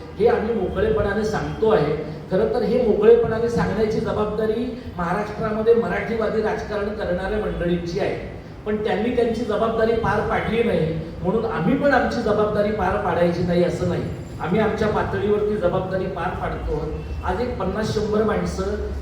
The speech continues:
या प्रकारच्या कार्यक्रमांसाठी आलेली आहेत.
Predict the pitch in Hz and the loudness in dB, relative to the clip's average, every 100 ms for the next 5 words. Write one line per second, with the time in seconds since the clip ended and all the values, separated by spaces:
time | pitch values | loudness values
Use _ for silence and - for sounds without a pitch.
0 | - 185 190 185 175 190 190 202 165 175 | -4 -2 0 -2 0 -2 -2 -4 0 0
1 | 175 175 180 - 175 175 - - - 175 | 0 0 0 0 2 4 4 4 4 6
2 | 185 180 123 - | 8 8 6 4